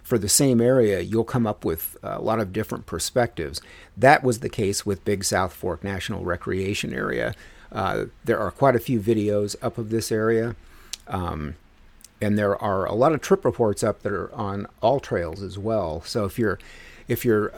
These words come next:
um, intrigued by one of these videos, chances are pretty good that y-, you can find, um, if they don't have a link to the,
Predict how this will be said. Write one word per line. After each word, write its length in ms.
um, 240
intrigued 640
by 160
one 220
of 40
these 220
videos, 760
chances 400
are 80
pretty 280
good 320
that 340
y-, 200
you 180
can 160
find, 640
um, 480
if 160
they 140
don't 200
have 180
a 40
link 420
to 100
the, 120